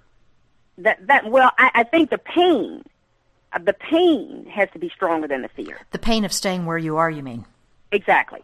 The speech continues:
Speaker 1: Yeah.
Speaker 2: Well
Speaker 1: The, the pain, on-, once that pain point gets to a level where uh, now I have no choice,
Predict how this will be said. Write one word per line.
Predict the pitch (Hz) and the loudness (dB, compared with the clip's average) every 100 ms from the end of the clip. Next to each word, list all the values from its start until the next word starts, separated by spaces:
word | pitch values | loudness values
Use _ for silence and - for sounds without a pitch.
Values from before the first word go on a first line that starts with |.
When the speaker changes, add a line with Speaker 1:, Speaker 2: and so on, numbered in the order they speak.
| _ - | _ -2
Speaker 1:
Yeah. | 185 | 0
Speaker 2:
Well | 233 233 | 2 2
Speaker 1:
The, | 196 185 | 2 2
the | 175 | -4
pain, | 190 - 311 320 269 226 | -4 -2 0 2 0 -2
on-, | 190 254 294 | 0 2 2
once | 240 320 | 2 2
that | - 254 | 0 -2
pain | - 311 302 302 269 | -4 -2 0 0 -2
point | 254 220 175 | -4 -4 -2
gets | 202 202 _ | -2 -2 _
to | 214 | -2
a | 190 | 2
level | 208 233 214 196 | 4 4 2 -2
where | 190 190 185 185 175 _ _ _ - - _ | -2 2 4 4 2 _ _ _ -18 -18 _
uh, | 196 | -4
now | 196 240 233 | 2 4 4
I | 208 | 4
have | 214 | 0
no | 180 170 | -2 -4
choice, | - 302 202 156 | 0 2 4 2